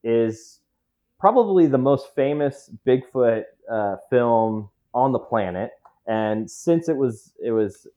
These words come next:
in that location, they now have a museum there. So I always stop. There's a big Bigfoot statue out front that you can take a picture out, outside. Um, and because it's home of Bigfoot, it's surrounded by vast,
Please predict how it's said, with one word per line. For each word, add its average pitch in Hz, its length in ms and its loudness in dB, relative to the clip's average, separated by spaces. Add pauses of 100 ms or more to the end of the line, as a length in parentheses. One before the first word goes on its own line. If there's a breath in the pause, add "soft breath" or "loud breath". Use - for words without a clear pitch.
(380)
in 127 140 -2
that 120 180 -2
location, 117 640 -4
they 104 100 -4
now 107 260 -6
have 120 140 -4
a 117 80 -6
museum 101 480 -8
there. 80 300 -12 (400)
So 147 160 4
I 160 160 6
always 165 200 2
stop. 127 360 4
There's 117 180 0
a 107 60 0
big 127 400 0 (420)
Bigfoot 120 580 -2
statue 110 640 -6
out 104 280 -6
front 104 320 -4
that 110 160 -6
you 117 80 -6
can 101 160 -10
take 117 220 -6
a 117 40 -12
picture 110 460 -6
out, 98 180 -2 (240)
outside. 95 600 -4 (380)
Um, 92 460 -4
and 117 380 0 (180)
because 170 480 0
it's 151 140 -4
home 131 180 -2
of 107 80 -2
Bigfoot, 110 480 0
it's - 180 -10
surrounded 107 640 -4 (300)
by 95 160 0
vast, 113 560 -4